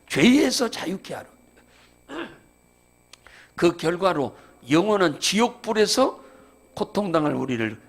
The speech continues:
거기서 자유케 하러 왔다. 그러니까 예수가 이 땅에 오신 이유는 죄에서 자유케 하러 왔고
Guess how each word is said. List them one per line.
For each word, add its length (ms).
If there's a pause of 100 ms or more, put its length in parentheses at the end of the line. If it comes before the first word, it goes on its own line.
거기서 400
자유케 440
하러 180
왔다. 440 (800)
그러니까 460
예수가 600
이 220
땅에 360 (300)
오신 380
이유는 400 (400)
죄에서 640
자유케 500
하러 200
왔고 400